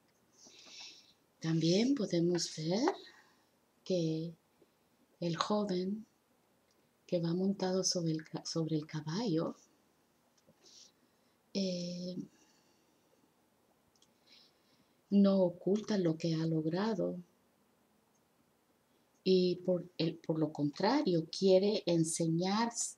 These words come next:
enseñar, enseñar lo que ha logrado, enseñarlo y ser reconocido por lo que ha hecho.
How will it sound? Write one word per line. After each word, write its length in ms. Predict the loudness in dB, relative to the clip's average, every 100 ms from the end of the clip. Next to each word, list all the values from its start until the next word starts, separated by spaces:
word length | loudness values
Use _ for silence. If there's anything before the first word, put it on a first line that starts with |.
| -4
enseñar, 800 | -2 -2 -2 0 0 0 -2 -4 -8 -16 _ _ _ _ _ _ _ _ _ _ _ _ _ _ _ -4
enseñar 840 | 0 0 0 0 2 2 2 0 0
lo 200 | 0 0
que 140 | -2
ha 60 | -4
logrado, 420 | -4 -4 -2 2
enseñarlo 880 | 0 0 0 2 2 0 -2 -4 -2
y 120 | -4
ser 200 | -4 -4
reconocido 880 | -4 -4 -2 0 -2 0 4 6 4
por 220 | 2 0
lo 140 | 0 -2
que 180 | -2 -2
ha 180 | -2
hecho. 440 | -2 -4 -8 -12